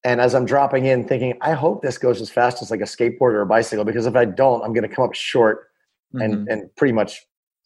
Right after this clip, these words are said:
Speaker 1: crash to my death." So, um,
Speaker 2: Yeah.
Speaker 1: it, it worked out. I still did knock myself out, but it worked out
Speaker 2: Yeah.
Speaker 1: better than it could have.
Speaker 2: <laughs> Yeah, no deaths. <laughs> So that's good. Uh, that, that, that's awesome. I, uh,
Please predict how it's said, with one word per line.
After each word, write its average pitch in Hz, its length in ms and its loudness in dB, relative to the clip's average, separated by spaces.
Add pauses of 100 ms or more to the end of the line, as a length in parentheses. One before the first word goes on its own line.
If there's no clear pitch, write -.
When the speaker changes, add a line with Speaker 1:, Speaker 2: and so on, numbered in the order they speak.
(100)
Speaker 1:
crash 107 280 2
to 98 80 -8
my 92 80 -4
death." 78 260 -10
So, - 300 -6 (340)
um, 127 160 -2
Speaker 2:
Yeah. 110 120 -4
Speaker 1:
it, - 120 -12
it 233 140 0
worked - 200 2
out. - 160 4
I 135 100 4
still 214 300 0
did 165 240 0
knock 156 200 2
myself 151 300 0
out, 123 280 2 (300)
but 135 340 0
it 139 80 0
worked 139 200 0
out 127 100 2
Speaker 2:
Yeah. 104 60 -10 (340)
Speaker 1:
better 127 180 2
than - 380 -10
it 143 60 -14 (380)
could 139 60 -4
have. - 680 -4
Speaker 2:
<laughs> - 180 -14
Yeah, - 80 0
no 131 220 0
deaths. 123 500 -2
<laughs> - 20 -
So 160 140 2
that's - 480 -2
good. 127 260 -8 (1200)
Uh, 110 460 2 (800)
that, 139 160 0
that, 127 280 0
that's 120 220 -6
awesome. 110 380 0
I, 127 300 2
uh, 117 400 2